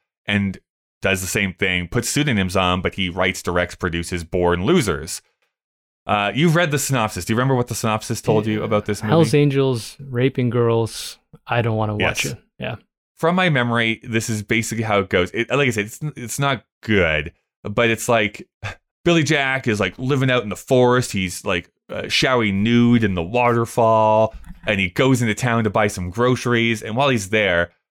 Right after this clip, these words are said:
Speaker 1: yeah, he sees this, like, Hell's Angels roughing up a kid, and he goes and, like, kicks their butts.
Speaker 2: Shoes on or shoes off?
Speaker 1: He goes to shoes on, actually. So he had
Speaker 2: Ooh.
Speaker 1: not been trained in Hapkido yet. That's why.
Speaker 2: <laughs>
Speaker 1: Uh, we'll talk about Hapkido <laughs> in a moment. Uh,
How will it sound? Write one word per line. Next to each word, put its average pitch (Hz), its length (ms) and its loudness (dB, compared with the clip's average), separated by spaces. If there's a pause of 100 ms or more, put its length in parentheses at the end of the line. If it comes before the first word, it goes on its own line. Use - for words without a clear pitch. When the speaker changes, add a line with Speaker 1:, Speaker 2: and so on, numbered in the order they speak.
(160)
Speaker 1:
yeah, 110 140 -2
he 92 80 -8
sees 117 260 0
this, 104 260 0
like, 90 240 0
Hell's 113 360 -2
Angels 101 320 0
roughing 101 300 0
up 92 140 -2
a 82 40 -8
kid, 80 300 -4
and 87 80 -6
he 101 80 0
goes 87 320 0
and, 80 60 -8
like, - 160 -12
kicks - 200 -6
their 87 120 -2
butts. 78 340 -6 (240)
Speaker 2:
Shoes 156 300 4
on 170 180 6
or 143 60 4
shoes 127 260 2
off? 113 100 6
Speaker 1:
He 151 80 4
goes 143 180 2
to 120 140 -2 (240)
shoes 160 280 0
on, 127 340 2
actually. 175 300 6
So 156 100 6
he 127 80 4
had 127 80 2
Speaker 2:
Ooh. 131 40 2
Speaker 1:
not 139 200 0
been 147 140 2
trained 131 260 0
in 117 80 0
Hapkido 104 500 0
yet. 76 280 -6
That's 90 220 -2
why. 95 360 2
Speaker 2:
<laughs> - 40 -20 (460)
Speaker 1:
Uh, 92 280 0
we'll 95 100 0
talk 110 120 2
about 92 140 2
Hapkido 95 600 0
<laughs> - 20 0
in 92 80 -2
a 95 60 -2 (180)
moment. 98 420 -4 (580)
Uh, 117 500 0